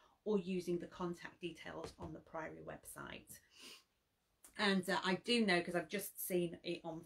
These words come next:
Facebook as well, that there is a book of condolence opened, um, which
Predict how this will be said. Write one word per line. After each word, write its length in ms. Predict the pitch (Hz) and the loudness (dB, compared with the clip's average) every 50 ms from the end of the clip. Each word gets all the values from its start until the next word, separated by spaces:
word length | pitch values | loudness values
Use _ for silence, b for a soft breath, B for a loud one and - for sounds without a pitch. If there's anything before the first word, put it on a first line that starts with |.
| - | -8
Facebook 360 | 170 170 - - - 160 - - | -10 -10 -10 -10 -14 -14 -14 -14
as 100 | - - | -14 -10
well, 260 | 170 170 165 170 170 B B B B B B | -8 -6 -6 -6 -8 B B B B B B
that 100 | 185 - | -6 -4
there 160 | 180 - - | -4 -2 0
is 240 | - 180 180 175 - - | 4 4 4 4 2 -2
a 60 | 175 | -10
book 200 | - 160 - - - | -10 -12 -12 -14 -16
of 100 | 180 - | -20 -20
condolence 680 | - - 170 160 160 170 170 170 170 165 160 156 - - - - | -16 -12 -10 -8 -6 -4 -4 -4 -4 -6 -8 -10 -12 -12 -10 -8
opened, 640 | 160 165 165 - - - 165 160 160 160 156 160 - B B B B B B B B - | -8 -8 -8 -12 -16 -16 -16 -16 -16 -18 -18 -18 -18 B B B B B B B B -12
um, 460 | 165 170 165 170 170 - - - - - - _ _ _ _ - - - _ _ - - | -10 -8 -8 -8 -8 -8 -8 -8 -10 -10 -12 _ _ _ _ -20 -20 -20 _ _ -14 -10
which 520 | 190 180 175 - - - - - - - | -8 -6 -6 -4 -2 -2 -2 -2 -4 -6